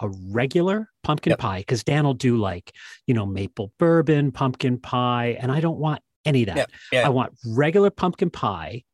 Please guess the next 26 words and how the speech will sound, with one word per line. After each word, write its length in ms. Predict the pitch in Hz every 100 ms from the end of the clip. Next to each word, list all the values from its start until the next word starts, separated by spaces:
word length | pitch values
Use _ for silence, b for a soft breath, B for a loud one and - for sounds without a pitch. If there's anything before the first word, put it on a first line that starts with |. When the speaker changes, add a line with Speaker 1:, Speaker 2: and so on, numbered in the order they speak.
| _
Speaker 1:
And 80 | 135
what 100 | 127
do 60 | 147
you 80 | 170
top 320 | 160 147 -
it 100 | -
with? 240 | 101 -
'Cause 240 | - 113 -
this 260 | 143 151 -
is, 160 | 151 -
this 200 | 135 -
is 120 | 135
the 80 | 156
deal 240 | 147 135
breaker 340 | 123 104 - 107
for 140 | -
me. 240 | 90 90 -
What 100 | 113
do 60 | 120
you 60 | 127
top 260 | 120 101
it 80 | -
with? 140 | - - -
Speaker 2:
Well, 260 | 208 233 208
I 80 |
mean, 260 | 190 190 185